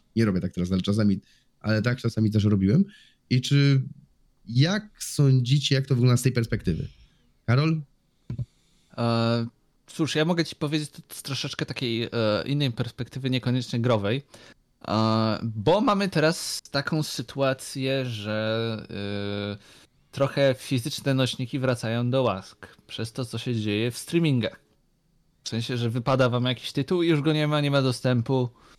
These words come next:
Speaker 2: i mamy problem. I teraz, e, piractwo niejako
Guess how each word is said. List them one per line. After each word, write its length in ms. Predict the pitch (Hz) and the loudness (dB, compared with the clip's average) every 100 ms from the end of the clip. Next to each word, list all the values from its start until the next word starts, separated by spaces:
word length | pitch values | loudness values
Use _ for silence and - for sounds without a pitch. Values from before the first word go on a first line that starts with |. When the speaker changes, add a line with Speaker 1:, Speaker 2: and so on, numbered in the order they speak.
| _ _ _ _ - | _ _ _ _ -6
Speaker 2:
i 60 | |
mamy 240 | 123 127 127 | 0 2 2
problem. 460 | 117 98 95 92 - - - _ _ _ _ _ _ _ - | 0 0 0 -6 -8 -18 -20 _ _ _ _ _ _ _ 2
I 320 | 160 113 - | 4 4 2
teraz, 580 | 151 160 156 147 - - | 2 6 6 2 -4 -6
e, 600 | 123 120 120 120 117 113 113 _ _ _ _ _ _ _ _ - | 0 2 4 4 2 -2 -6 _ _ _ _ _ _ _ _ -6
piractwo 680 | 156 147 190 - - - 156 | 0 2 2 0 -12 -4 -2
niejako 760 | 147 147 156 160 151 135 127 | 0 0 -2 -2 -2 -2 -4